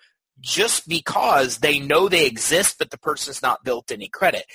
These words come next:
So the minute you start to build credit, your scores get high, the reporting agencies start to recommend you for higher and higher credit amounts,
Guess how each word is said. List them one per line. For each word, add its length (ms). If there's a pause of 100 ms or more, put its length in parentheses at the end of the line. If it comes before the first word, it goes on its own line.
(200)
So 160
the 100
minute 280
you 100
start 300
to 80
build 200
credit, 300
your 100
scores 540
get 180
high, 440 (280)
the 100
reporting 520
agencies 440
start 280
to 100
recommend 720
you 140
for 160
higher 440
and 80
higher 340
credit 340
amounts, 560